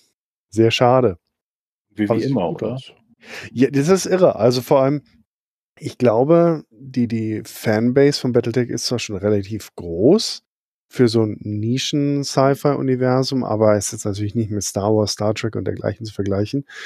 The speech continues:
Speaker 1: Und ich glaub, die Leute kaufen einfach nur, was das Zeug hält. Wenn ich so manchmal sehe, was da Leute für Sammlungen haben und wie viele, äh, Exemplare einer Figur oder eines Modells da rumstehen, das ist schon irre.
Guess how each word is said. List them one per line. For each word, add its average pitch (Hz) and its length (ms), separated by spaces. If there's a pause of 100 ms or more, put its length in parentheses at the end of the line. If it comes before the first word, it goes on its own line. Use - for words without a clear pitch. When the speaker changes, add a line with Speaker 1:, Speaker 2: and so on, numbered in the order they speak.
(220)
Speaker 1:
Und 117 100
ich 98 80
glaub, 110 160
die - 80
Leute 113 320
kaufen - 500
einfach 113 400
nur, 117 440
was 110 200
das - 380 (260)
Zeug 113 420
hält. 92 220
Wenn 101 140
ich 98 100
so 120 120
manchmal 117 480
sehe, 110 340
was - 300 (420)
da 110 120
Leute 113 260
für 117 140
Sammlungen 123 500
haben 131 440
und 110 240
wie 110 80
viele, 123 520 (540)
äh, 113 540 (140)
Exemplare 127 840
einer 127 300
Figur 120 500
oder 120 180
eines 117 280
Modells 113 480
da 135 100
rumstehen, 127 680
das 110 200
ist 131 100
schon 120 220
irre. 117 300